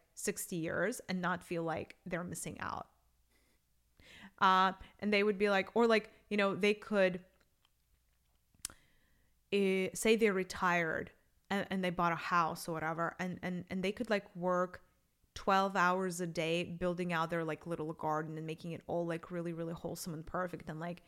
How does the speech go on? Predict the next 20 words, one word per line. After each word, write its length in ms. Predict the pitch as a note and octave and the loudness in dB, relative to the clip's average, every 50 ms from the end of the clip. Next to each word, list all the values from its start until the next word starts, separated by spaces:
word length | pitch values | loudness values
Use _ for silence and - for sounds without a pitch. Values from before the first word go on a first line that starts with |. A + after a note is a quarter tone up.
| _ _ _ _ _ _ _ - | _ _ _ _ _ _ _ -4
put, 140 | A#3 A3+ | -2 0
like, 160 | - F#3+ F3+ E3+ | 0 0 0 -2
the 60 | F#3 | -4
next 260 | F3 E3+ - - - | -4 -4 -4 -8 -8
ten 180 | - G#3+ F#3+ G3 | -4 -4 -2 -2
years 300 | F#3+ F3 F3 F3+ F3+ F3 | 0 0 0 0 -2 -2
of 100 | F3+ E3 | -4 -2
their 200 | F3 E3 D#3+ D#3+ | -2 -2 0 0
life 280 | E3 E3 D#3+ E3 E3 - - | 0 2 2 0 0 -2 -4
all 100 | - E3+ | -4 -2
day, 220 | E3 E3 D#3+ D#3 - | -2 -2 -2 -4 -4
every 260 | - E3 E3 E3+ E3+ | -6 -6 -4 -4 -4
day 180 | E3 D#3+ D#3+ | -4 -4 -4
into 180 | D3 E3 E3+ F3 | -4 -6 -8 -6
making 260 | F3 E3 E3+ F3+ F3 | -8 -8 -6 -6 -8
this 160 | E3 E3 E3 | -8 -8 -8
garden 280 | - - E3+ D#3+ D#3+ D#3+ | -6 -4 -4 -4 -4 -6
just, 120 | - - | -8 -10
like, 120 | - F3 E3+ | -10 -8 -8
the, 100 | F3 | -8